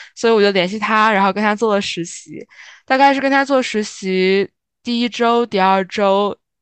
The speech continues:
很快我就觉得我非常非常喜欢这个专业，我觉得它完全是我想要的，就我觉得我终于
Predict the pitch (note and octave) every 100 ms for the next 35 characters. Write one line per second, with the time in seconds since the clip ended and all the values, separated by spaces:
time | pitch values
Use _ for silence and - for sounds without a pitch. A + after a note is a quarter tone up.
0 | - - A#3+ G3+ F#3+ - D#4+ D#4 G3+ F3+
1 | F#3 F#3+ - G3 F#3+ F#3+ C4+ C4+ A3+ G3
2 | F3+ D#3+ F#3+ - - F#3 D#3 F#3+ F3 F3
3 | F#3 F3 F#3 F3 - - - - G3+ G#3+
4 | A#3+ B3 F#3 G#3+ A#3 G3+ G#3 G3+ F#3 F#3+
5 | - F#3 F#3+ F3 G3 A#3+ A3+ F#3+ F#3 F3+
6 | G3+ G#3 F3 G#3+ A3 F#3+ F#3